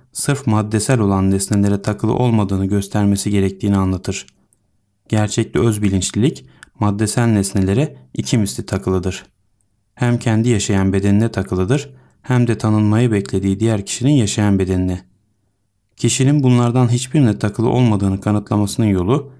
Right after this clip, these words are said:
diğer kişiyle bir ölüm kalım mücadelesine girişmesidir. Diğerini öldürmeye kalkışarak kişi ötekinin bedenine bağımlı olmadığını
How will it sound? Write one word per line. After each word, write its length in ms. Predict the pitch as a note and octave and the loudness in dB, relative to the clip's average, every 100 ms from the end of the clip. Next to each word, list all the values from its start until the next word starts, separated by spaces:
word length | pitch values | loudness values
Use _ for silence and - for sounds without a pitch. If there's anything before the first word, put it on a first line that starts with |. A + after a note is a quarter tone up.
| _ - | _ 0
diğer 320 | B2+ A#2 A2+ | 0 0 -2
kişiyle 520 | G2+ - G2+ C#3 C3+ - - | -4 0 0 -2 -4 -20 -2
bir 80 | B2 | 0
ölüm 340 | A#2 G#2+ A#2 | 2 2 2
kalım 320 | A2 A#2+ A#2+ G#2+ | 2 0 2 2
mücadelesine 640 | G2 F#2+ F#2+ F#2+ - G2 | 2 0 0 -2 -2 -2
girişmesidir. 880 | F#2+ F#2 - F#2+ F#2 F#2+ - - _ _ _ _ _ _ _ _ _ _ _ _ - | -2 -4 -4 -6 -4 -6 -6 -12 _ _ _ _ _ _ _ _ _ _ _ _ 0
Diğerini 360 | B2+ A#2+ A#2 | 2 4 2
öldürmeye 540 | A#2+ A#2 A#2 A2+ A#2+ A#2+ | 2 2 4 2 2 0
kalkışarak 720 | A2 G#2 - A#2+ G2 F#2 - | -4 -4 -2 0 0 -4 -8
kişi 440 | - - - - - - | 0 0 0 -8 -16 -4
ötekinin 500 | G2+ A2+ A#2+ C3 C3 | 0 0 2 2 4
bedenine 420 | G#2 G2+ G2 G2 | 4 4 4 2
bağımlı 340 | G2+ G#2+ A2 A2+ | 2 2 4 2
olmadığını 560 | G#2+ G2 F#2+ F#2 C3+ | 2 0 0 -2 -2